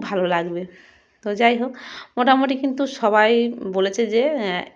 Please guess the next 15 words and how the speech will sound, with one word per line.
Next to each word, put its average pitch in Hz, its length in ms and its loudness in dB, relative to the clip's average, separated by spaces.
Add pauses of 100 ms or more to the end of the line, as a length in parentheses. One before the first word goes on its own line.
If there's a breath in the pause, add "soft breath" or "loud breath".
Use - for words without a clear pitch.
(180)
প্রথম 233 380 -2
দিনের 247 300 0
রিহার্সাল 214 420 -2 (120)
খুব 240 220 -6
ভালো 170 280 0
হয়েছে, 170 400 -4 (640 loud breath)
তবে 233 220 0
রিহার্সালটা 233 720 2
খুব, 247 280 -2 (160)
উম, 202 320 -4
দেরিতে 214 400 0
দেরিতে 214 320 0
হবে, 185 280 -4
কারণ 190 320 0 (120)
দুদিন, 214 320 0